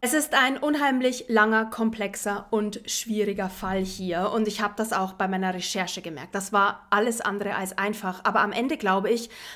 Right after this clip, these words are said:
dass es bei diesem Fall auch unheimlich viel gibt, worüber man nachdenken kann und vor allen Dingen auch unheimlich viel gibt, worüber man sich austauschen kann. Deswegen, meine Lieben, wie immer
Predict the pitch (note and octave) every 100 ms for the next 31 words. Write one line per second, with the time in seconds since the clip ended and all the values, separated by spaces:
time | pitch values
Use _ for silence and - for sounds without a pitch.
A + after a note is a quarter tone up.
0 | - - A#3 A#3 A#3+ A#3 - - A3+ A3+
1 | C4 C4+ B3 G#3+ G#3+ - - C4+ C4+ A#3+
2 | A3+ G#3+ - - B3 A3+ G#3+ G#3+ - -
3 | - A3+ A#3+ C4+ B3 G#3+ G#3+ G3 A3+ -
4 | A#3 A#3 A#3 A3+ - A3+ A#3 A#3 A3 -
5 | - G3+ C4+ C#4 B3+ - G#3+ - B3+ A3
6 | G#3 G3+ - A3+ A3+ A3+ G#3 G3+ G#3 G#3
7 | G3 G#3 - G3 F#3+ F#3+ F3+ F3 - D#3
8 | - - - - - - - - A#3+ A#3+
9 | B3 A#3+ A#3+ A3 A3 A#3 A#3 A3+ A#3 A3
10 | A#3+ A3 G#3 F3+